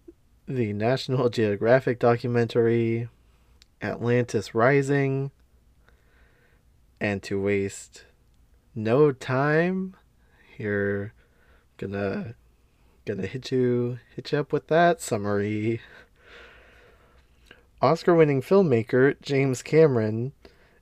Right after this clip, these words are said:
and Emmy win-, Emmy-winning filmmaker Simcha Jacobovici go on an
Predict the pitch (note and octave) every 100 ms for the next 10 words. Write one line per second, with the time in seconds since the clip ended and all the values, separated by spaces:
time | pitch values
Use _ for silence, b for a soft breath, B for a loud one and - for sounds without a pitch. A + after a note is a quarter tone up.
0 | - A2+ A#2 E3+ G3+ F#3+ D3+ C#3 - _
1 | - D3+ G#3 G3+ D#3+ C3 A2+ A2 G#2 B2
2 | G#2+ G#2 G#2 G2 A2+ A#2+ D#3+ - - -
3 | - C#3+ D#3+ - D3+ C#3 B2+ - B2+ B2+
4 | - - D3 C3 A2+ A2+ F#3 - - A2
5 | A2+ E3 - b b b - B2 C3+ E3+
6 | - C3 B2